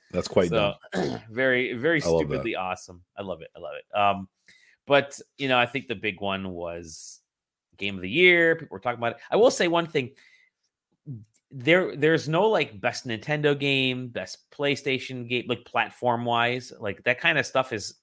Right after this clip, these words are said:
Speaker 2: has sort of disappeared and gone by the wayside the last few years. Now
Speaker 1: Yeah,
Speaker 2: it really
Speaker 1: because,
Speaker 2: is just
Speaker 1: because,
Speaker 2: an
Speaker 1: 'cause you know what drives
Speaker 2: overall
Speaker 1: more, you know what, you know what drives more engagement?
Speaker 2: Yeah.
Speaker 1: Stupid fanboys arguing about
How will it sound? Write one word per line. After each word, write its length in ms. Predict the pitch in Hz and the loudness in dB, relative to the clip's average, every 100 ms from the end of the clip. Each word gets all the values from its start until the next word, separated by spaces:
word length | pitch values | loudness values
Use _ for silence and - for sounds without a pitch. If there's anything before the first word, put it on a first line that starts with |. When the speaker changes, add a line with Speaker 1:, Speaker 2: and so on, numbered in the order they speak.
| - - _ | -14 -14 _
Speaker 2:
has 180 | - 113 | -10 -4
sort 200 | 147 131 | 2 2
of 180 | 95 92 | 2 -4
disappeared 640 | 127 131 - - 113 123 | -4 -4 -4 -2 0 0
and 80 | 113 | 0
gone 160 | 107 107 | 0 2
by 120 | 113 | 2
the 80 | 101 | 2
wayside 460 | 98 101 117 110 | -4 -4 -2 -2
the 40 | 110 | -2
last 320 | 110 113 - | 0 0 -2
few 140 | 123 | -6
years. 320 | 117 120 123 - - - - | -2 -2 -2 -8 -20 -8 6
Now 180 | 135 | 8
Speaker 1:
Yeah, 80 | 165 | 10
Speaker 2:
it 20 | 156 | 8
really 200 | 131 139 | 8 8
Speaker 1:
because, 120 | 127 | 6
Speaker 2:
is 60 | 131 | 6
just 160 | 143 | 4
Speaker 1:
because, 0 | |
Speaker 2:
an 60 | 113 | 6
Speaker 1:
'cause 120 | 135 | 6
you 60 | 120 | 6
know 80 | 135 | 6
what 140 | 135 | 6
drives 200 | 117 117 | 8 8
Speaker 2:
overall 100 | 117 | 8
Speaker 1:
more, 240 | 113 117 117 | 6 4 0
you 180 | - 113 | 0 2
know 120 | 117 | 4
what, 160 | 117 - | 2 -2
you 120 | - 104 | -4 0
know 120 | 104 | 2
what 100 | 101 | 2
drives 240 | 101 98 | 2 2
more 160 | 104 95 | 2 0
engagement? 580 | 87 92 92 120 131 - _ _ _ _ | 0 0 0 0 -2 -4 _ _ _ _
Speaker 2:
Yeah. 140 | 101 90 | -8 -6
Speaker 1:
Stupid 400 | - 120 110 95 | 0 2 2 2
fanboys 600 | 110 101 104 90 78 87 | 4 4 4 2 0 -2
arguing 420 | 90 85 87 80 | -2 -2 -2 -2
about 120 | 110 | -2